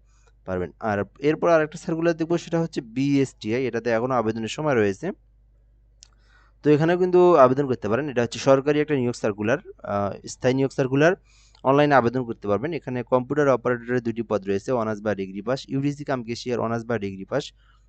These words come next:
অফিস সহকারী কাম কম্পিউটার ছয়টি পদ রয়েছে, এইচএসসি পাস, কম্পিউটার মুদ্রাক্ষরিক একটি পদ রয়েছে, এইচএসসি পাস, ডাটা এন্ট্রি অপারেটরের ষাটটি পদ রয়েছে, এইচএসসি পাস, ল্যাব সহকারীতে আটটি পদ রয়েছে, বিজ্ঞান শাখা হতে,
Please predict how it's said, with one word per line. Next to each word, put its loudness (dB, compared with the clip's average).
অফিস -4
সহকারী 2
কাম -2
কম্পিউটার 2
ছয়টি -6
পদ -2
রয়েছে, -4
এইচএসসি -4
পাস, -4
কম্পিউটার -4
মুদ্রাক্ষরিক -4
একটি -10
পদ -2
রয়েছে, -2
এইচএসসি 0
পাস, 2
ডাটা 2
এন্ট্রি 0
অপারেটরের 2
ষাটটি -8
পদ -2
রয়েছে, -2
এইচএসসি -6
পাস, -6
ল্যাব -2
সহকারীতে -2
আটটি -4
পদ -6
রয়েছে, -4
বিজ্ঞান 0
শাখা -2
হতে, -2